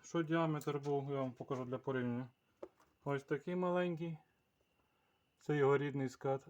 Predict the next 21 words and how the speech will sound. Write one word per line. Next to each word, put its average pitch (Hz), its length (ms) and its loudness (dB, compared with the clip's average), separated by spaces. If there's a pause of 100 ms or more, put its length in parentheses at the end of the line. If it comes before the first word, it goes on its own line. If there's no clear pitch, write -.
А 123 120 0
що 156 200 0
ось 139 140 -2
такий? 120 340 -4
Да, 175 240 4
звісно, 156 420 -2
воно, 139 260 -2 (1300)
е, 165 180 2
втрати 190 400 2
трохи 170 340 2
в 151 80 4
мощності, 165 600 -4 (160)
але 156 260 4
це 175 160 0
робиться 156 340 4
для 143 180 0
дитини 147 460 0
віком 143 420 -2 (1040)
десь 139 240 0
біля 135 320 -2
п'яти, 143 460 0